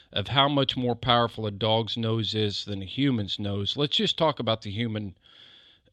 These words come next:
olfactory sense for right now, okay? So a human has about five million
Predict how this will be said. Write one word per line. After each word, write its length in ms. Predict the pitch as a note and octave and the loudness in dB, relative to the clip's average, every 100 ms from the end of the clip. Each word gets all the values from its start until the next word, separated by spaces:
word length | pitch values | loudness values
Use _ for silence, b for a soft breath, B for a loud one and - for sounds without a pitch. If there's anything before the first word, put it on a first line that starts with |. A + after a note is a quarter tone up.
| _ | _
olfactory 760 | B2 C3 - A2 G2 - F2 - _ _ _ | 4 6 6 6 6 2 -12 -14 _ _ _
sense 460 | - B2 G2 - - _ _ | -2 0 0 -2 -8 _ _
for 220 | - G#2+ G#2 | -8 -2 2
right 200 | G#2 F#2+ | 2 0
now, 260 | G2+ - F2 | -6 -10 -8
okay? 340 | - D3 D#3+ - B B B B B - | 2 2 2 -4 B B B B B -2
So 400 | - C#3+ C#3 - _ _ | 2 4 2 -2 _ _
a 80 | A#2 | 0
human 480 | - G3+ G#3 G#3 C#3+ | 2 4 4 4 2
has 420 | C#3 C3 B2+ G#2+ | 6 8 8 4
about 380 | A2 G#2 G2 - | -2 0 0 -2
five 640 | - - B2+ B2+ B2+ A#2+ | -16 0 6 8 8 4
million 720 | A#2+ A#2 A#2 A2 G#2 G2 G2 | 2 4 4 4 2 0 -2